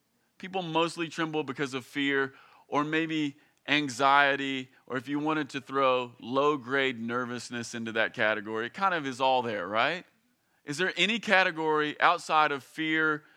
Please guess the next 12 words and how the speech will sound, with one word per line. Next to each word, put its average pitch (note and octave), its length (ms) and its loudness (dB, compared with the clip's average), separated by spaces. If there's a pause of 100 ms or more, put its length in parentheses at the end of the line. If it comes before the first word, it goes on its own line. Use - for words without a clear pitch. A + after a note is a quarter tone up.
(200)
anxiety, C3 720 2
and A#2+ 100 -6
nervousness B2 720 -6 (560)
that C3 160 -4
people D3+ 260 0
might C3 240 0
tremble A#2 340 -6
for? - 380 -14 (3750)
Old E3+ 240 4
age. C3 520 2 (1120)
Old D3+ 260 2
age. B2+ 520 0